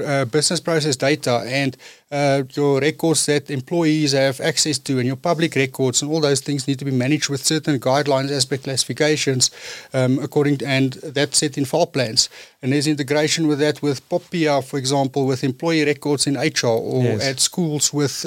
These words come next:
Speaker 1: um, with the pupils and the learners. And, uh, so, and then, um, you know, as you go from department to department, you've got your financial and your, uh, for example, accounts payable, your in-, financi-, uh, international financial reporting standards, but the U N Global Compact,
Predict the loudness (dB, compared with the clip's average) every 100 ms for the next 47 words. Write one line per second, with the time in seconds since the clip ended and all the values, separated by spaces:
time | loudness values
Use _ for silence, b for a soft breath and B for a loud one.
0 | -2 2 2 0 -4 B B -4 -2 -2
1 | 0 0 0 -2 0 0 0 0 0 0
2 | -2 -2 0 2 0 -2 B B B 0
3 | 0 0 0 2 0 0 0 0 2 0
4 | 0 0 0 0 0 0 -2 0 -2 0
5 | -2 -2 -4 0 0 0 -2 -2 -4 -4
6 | -4 -2 0 0 0 -4 -4 0 0 0
7 | 0 0 0 0 0 -2 -4 -10 -12 -8
8 | -4 -2 -2 -4 -4 -2 -2 0 0 2
9 | 2 2 0 -4 -4 -2 0 0 -2 -4
10 | -4 -4 -2 0 -2 -4 -4 0 0 2
11 | 0 0 0 2 2 2 -2 B B B
12 | B 0 0 -2 -2 -2 0 0 0 -2
13 | 0 0 -2 -2 -4 -2 -2